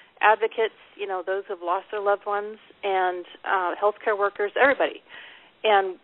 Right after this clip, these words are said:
we're all there together talking and sharing from the places that we're all at, but we're all touched by the same thing. We're all in some way touched by dementia.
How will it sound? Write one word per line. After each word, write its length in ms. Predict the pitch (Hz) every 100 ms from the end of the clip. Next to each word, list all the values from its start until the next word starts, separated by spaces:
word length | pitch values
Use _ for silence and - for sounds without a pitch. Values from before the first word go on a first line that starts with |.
| 196
we're 180 | 202 202
all 160 | 202 214
there 160 | 220
together 420 | 214 202 208 208 208
talking 320 | - 208 - 214
and 140 | 185 -
sharing 280 | 208 202 208 -
from 260 | 196 180 - - _ _ _ -
the 80 | 202
places 480 | - - 220 - 214 202
that 120 | -
we're 200 | 196 208
all 180 | 190 -
at, 320 | 196 185 147 - - - _ _
but 160 | - 226
we're 160 | 220 220
all 140 | 214
touched 340 | - 226 - -
by 140 | 196
the 100 | 185 -
same 200 | 190 180 -
thing. 180 | 180 156
We're 100 | 160
all 260 | 185 202 202
in 140 | 185 - -
some 220 | 247 226
way 180 | 185 170
touched 240 | 202 - -
by 160 | 180 165
dementia. 560 | 170 196 233 - -